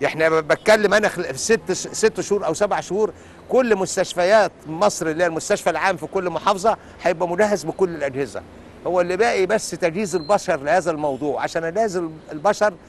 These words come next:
لازم اعمل كوادر ماليه معينه للناس اللي موجودين، ودي موضوع، موضوع مقدور عليه ان شاء الله وفي، في ال-، القيد ان شاء الله.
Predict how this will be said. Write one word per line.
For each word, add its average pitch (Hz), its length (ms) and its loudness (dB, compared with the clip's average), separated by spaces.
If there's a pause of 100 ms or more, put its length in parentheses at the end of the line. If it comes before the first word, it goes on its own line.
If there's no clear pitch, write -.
(160)
لازم 180 260 0
اعمل 175 220 -2
كوادر 175 380 0
ماليه 170 280 0
معينه 165 500 0
للناس 151 420 -4
اللي 151 120 -4
موجودين، 139 460 -6 (480)
ودي 170 180 2
موضوع، 180 460 0
موضوع 170 420 0 (320)
مقدور 151 360 2
عليه 160 200 0
ان 170 60 -2
شاء 151 280 -2
الله 180 360 2
وفي، 135 420 -4
في 165 120 -2
ال-، 143 180 -8
القيد 139 340 -4
ان 131 100 -10
شاء 123 240 -4
الله. 107 220 -6